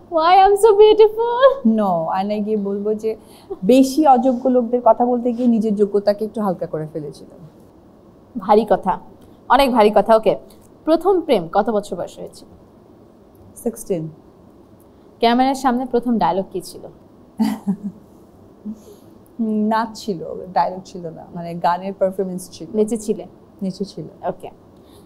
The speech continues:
Speaker 1: সকালে ঘুম থেকে উঠে আয়নায় দে-, দেখে নিজেকে কি বলো?
Speaker 2: "উফ, কালকে থেকে আরো বেশি বেশি করে জিম করব।"
Speaker 1: রাত তিনটায় বিপদে পড়লে সবার আগে কাকে ফোন দিবে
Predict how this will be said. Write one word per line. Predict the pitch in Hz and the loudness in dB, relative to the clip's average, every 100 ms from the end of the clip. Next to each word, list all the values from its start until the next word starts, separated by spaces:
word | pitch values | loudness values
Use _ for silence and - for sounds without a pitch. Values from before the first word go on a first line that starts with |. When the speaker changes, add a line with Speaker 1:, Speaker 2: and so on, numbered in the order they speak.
| - | -20
Speaker 1:
সকালে | - 254 302 320 | 0 2 2 -2
ঘুম | - 269 | -2 -4
থেকে | 269 269 277 | -4 -4 -6
উঠে | - 202 | -2 -4
আয়নায় | 151 190 214 214 | -2 -2 -2 -2
দে-, | 208 208 170 185 | -6 -8 -10 -4
দেখে | 214 - 156 - - | -4 -4 -10 -10 -10
নিজেকে | 196 196 190 147 - - - | -6 -6 -8 -14 -18 -20 -8
কি | 262 | -6
বলো? | 180 - 82 - - - _ _ _ _ - - - - _ _ - _ _ _ - _ | -4 -8 -12 -20 -20 -20 _ _ _ _ -20 -20 -20 -20 _ _ -20 _ _ _ -20 _
Speaker 2:
"উফ, | 254 262 - - - - - - - - | -6 -6 -8 -20 -20 -20 -20 -20 -14 -2
কালকে | 214 202 214 | 0 0 -2
থেকে | 220 233 | -4 -4
আরো | 226 | -2
বেশি | 202 196 208 | -2 -2 -4
বেশি | 214 220 | -4 -4
করে | 233 214 | -4 -4
জিম | 190 175 | -2 -4
করব।" | 175 170 175 170 185 - - - - - - - - - - - - 427 466 427 - | -6 -12 -12 -16 -16 -16 -16 -16 -20 -20 -20 -20 -20 -20 -20 -20 -4 0 2 0 2
Speaker 1:
রাত | 247 285 | 2 4
তিনটায় | 320 311 320 | 0 0 0
বিপদে | 240 226 214 202 196 | -2 -2 -2 -2 -4
পড়লে | 170 165 285 - - - - | -8 -10 -12 -14 -20 -20 -16
সবার | - 214 240 | -6 -2 0
আগে | 196 202 302 | 0 -2 -4
কাকে | 302 214 233 | -4 -4 -6
ফোন | - 185 | -8 -6
দিবে | 160 151 | -6 -12